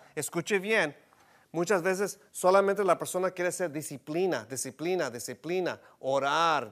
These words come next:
dar, dar ministerio, darle a los pobres, los hambrientos, los sedientos, pero sin tener esto. No, primero viene esto y con esto puedes hacer esto, no al revés,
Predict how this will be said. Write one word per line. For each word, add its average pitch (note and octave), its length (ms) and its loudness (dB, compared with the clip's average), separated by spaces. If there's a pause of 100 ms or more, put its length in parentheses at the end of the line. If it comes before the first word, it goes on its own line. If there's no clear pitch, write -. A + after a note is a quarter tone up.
dar, C#3 580 2
dar C#3 220 2
ministerio, D3+ 1000 0 (240)
darle D#3 280 6
a E3 40 2
los D3 320 0
pobres, D#3+ 640 2
los B2+ 160 -10
hambrientos, C3+ 640 -2
los A#2+ 140 -10
sedientos, C#3+ 640 -4 (280)
pero C#3 280 2
sin C3+ 180 -6
tener C3 300 -2
esto. C3+ 500 -2
No, E3 640 4
primero D#3 680 2
viene D#3+ 560 -2
esto D#3+ 540 -2 (200)
y D3+ 140 -6
con C#3 320 -4
esto F3+ 680 0 (280)
puedes C#3+ 420 0
hacer B2 400 -6
esto, A#2 540 -8 (200)
no D#3 220 8
al F#3+ 160 8
revés, C#3 880 -2